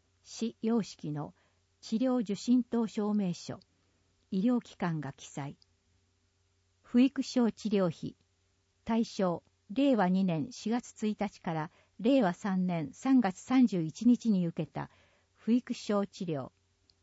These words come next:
一年度の助成額、二十万円以内。助成期間、通算五年。必要書類、申請書、住民票、領収書、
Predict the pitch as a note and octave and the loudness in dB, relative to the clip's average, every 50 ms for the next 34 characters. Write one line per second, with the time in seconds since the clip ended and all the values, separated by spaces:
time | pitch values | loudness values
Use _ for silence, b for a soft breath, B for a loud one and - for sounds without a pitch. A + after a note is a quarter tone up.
0 | _ _ _ _ _ _ _ _ - F#3+ - - C#4 C#4 C#4+ C#4+ B3 G#3 F#3 F3 | _ _ _ _ _ _ _ _ -10 -6 -2 2 4 6 6 6 6 4 2 0
1 | D#3+ D#3 D3 E3 D3+ - - G#3+ F#3+ E3+ E3+ D3 - - - B2+ - _ _ _ | -4 -4 -4 -6 -6 -4 -2 -2 -2 -2 -2 -6 -8 -8 -12 -14 -14 _ _ _
2 | _ _ - F#3+ G3 G3 F3+ B3+ C4+ B3+ B3 B3+ B3 B3 A#3 A3 A3 A3 G#3 G3 | _ _ -2 0 0 0 2 2 4 6 6 6 6 6 4 4 4 2 2 0
3 | G#3 F#3+ F3+ D3+ C#3+ - - _ _ _ _ _ _ _ _ _ _ _ _ - | 0 -2 -2 -2 -6 -8 -14 _ _ _ _ _ _ _ _ _ _ _ _ -12
4 | F#3 - G3 G3+ - - C#4 C4+ B3+ - - A#3+ G#3 - F3+ D#3+ D3 - D#3+ _ | -6 -4 -4 -4 -2 0 0 0 0 0 -2 -4 -4 -4 -4 -6 -6 -8 -10 _
5 | _ _ _ _ _ - - - B3+ B3+ A#3 - - G#3+ G3+ F3+ E3+ F3+ F3 F3 | _ _ _ _ _ -10 -4 -2 -2 -2 -2 -2 -4 -2 -2 -2 -2 -2 -2 0
6 | F3+ F3 F3 E3+ - _ _ _ _ _ _ _ _ _ _ _ _ - - - | 0 0 -2 -4 -6 _ _ _ _ _ _ _ _ _ _ _ _ -20 -20 -12
7 | - - B3 B3 A#3 A3+ A3 - - G#3 F#3+ F3 D#3 B2+ - _ _ _ _ _ | -4 0 2 2 2 2 0 -2 -4 -4 -4 -4 -6 -8 -10 _ _ _ _ _
8 | _ _ _ _ _ _ _ - - - - B3 B3+ A#3+ - - A#3 F#3 F#3 - | _ _ _ _ _ _ _ -20 -8 0 2 4 4 4 2 0 -2 -2 -2 -4
9 | - - D3 - - _ _ _ _ _ - F3 - - A3+ B3 A#3+ A#3+ A#3 A3 | -6 -10 -10 -10 -12 _ _ _ _ _ -20 -12 -4 0 2 4 6 6 6 6
10 | A3 A3+ - - G#3+ G3 F#3 E3+ - - _ _ _ _ _ _ _ - A3 C4 | 4 2 0 0 -2 -4 -4 -4 -6 -8 _ _ _ _ _ _ _ -2 0 0
11 | C4+ B3+ - - - G#3+ G#3+ - - - C#3+ - | 0 0 -4 -4 -6 -6 -6 -6 -8 -10 -10 -10